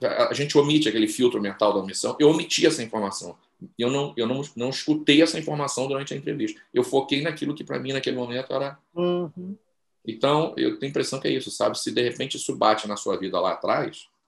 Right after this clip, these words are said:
Speaker 1: você não tivesse pronta pra perceber o valor, sabe? Pra, a
Speaker 2: Sim.
Speaker 1: impressão que as coisas vêm na hora certa mesmo. De, de,
Speaker 2: Sim, com
Speaker 1: aquela
Speaker 2: certeza.
Speaker 1: história de que quando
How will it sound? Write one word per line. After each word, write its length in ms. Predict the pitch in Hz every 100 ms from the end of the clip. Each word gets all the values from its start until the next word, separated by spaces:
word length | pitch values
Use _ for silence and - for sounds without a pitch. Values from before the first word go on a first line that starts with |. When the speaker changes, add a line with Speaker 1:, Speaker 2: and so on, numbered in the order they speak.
| _ _ _ _ _ _ _ _ _ _
Speaker 1:
você 260 | 95 95 101
não 100 | 107
tivesse 400 | 101 101 - -
pronta 360 | 98 101 107
pra 680 | 107 101 101 95 92 87 80 _
perceber 360 | 90 - 87 98
o 40 |
valor, 280 | 95 87 82
sabe? 280 | - 82 82
Pra, 160 | 85
a 40 | 85 _ _ _ _ _ _ _ _ _ _
Speaker 2:
Sim. 100 | 113
Speaker 1:
impressão 300 | 107 107 123
que 120 | 120
as 100 | -
coisas 200 | 123 110
vêm 100 | 117
na 80 | 117
hora 140 | 120
certa 440 | - 104 101 -
mesmo. 200 | 87 95
De, 140 | 95 95 -
de, 180 | - -
Speaker 2:
Sim, 260 | 220 220
com 140 | 196 233
Speaker 1:
aquela 40 |
Speaker 2:
certeza. 220 | 240 240 -
Speaker 1:
história 260 | 101 117
de 60 | -
que 160 | 110
quando 540 | 110 110 110 101 98